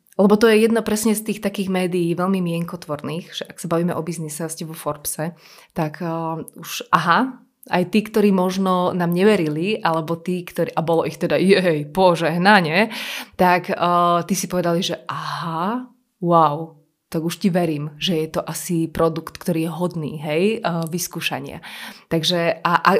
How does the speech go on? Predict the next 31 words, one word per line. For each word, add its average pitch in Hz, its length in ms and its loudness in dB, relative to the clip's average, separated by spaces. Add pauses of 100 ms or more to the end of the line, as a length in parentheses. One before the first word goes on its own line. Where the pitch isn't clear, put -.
(100)
začalo 202 420 2
to, 220 140 -4 (100)
za-, 175 300 0
začalo 190 300 0
to 214 100 -4
Forbesom 175 560 -4 (260)
a - 120 -6
prišli 175 400 -2
ďalšie 156 520 -2
mienkotvorné 147 800 -8
médiá. 151 600 -4
A, 165 320 -4
a, - 200 -6
a - 120 -10
to 170 100 -10
boli 170 160 -2
také, 170 240 -4
že 170 220 2
keď - 340 -12
som 180 100 -4
si 156 140 -8
zisťovala 160 400 0
potom, 165 260 -8
že 160 180 -6
cenu 165 280 -2
P 156 180 -4
R, 156 240 0
tak 156 200 -12
to - 120 -16
bolo, 156 220 -8
že 147 140 -6